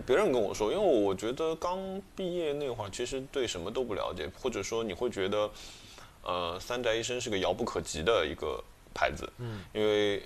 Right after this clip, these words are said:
Speaker 1: 一方面也不了解，然后一方面也不知，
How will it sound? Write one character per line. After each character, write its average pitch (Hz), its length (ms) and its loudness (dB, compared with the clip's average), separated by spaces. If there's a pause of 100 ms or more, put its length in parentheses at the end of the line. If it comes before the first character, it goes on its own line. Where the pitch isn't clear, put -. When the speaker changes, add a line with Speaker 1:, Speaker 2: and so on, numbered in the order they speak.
(160)
Speaker 1:
一 127 80 -4
方 120 220 4
面 95 440 0
也 90 120 2
不 120 140 0
了 92 200 4
解， 80 240 -2
然 80 160 0
后 92 180 0
一 95 80 0
方 107 160 0
面 95 460 -2 (220)
也 85 120 0
不 110 160 -4
知， - 160 -8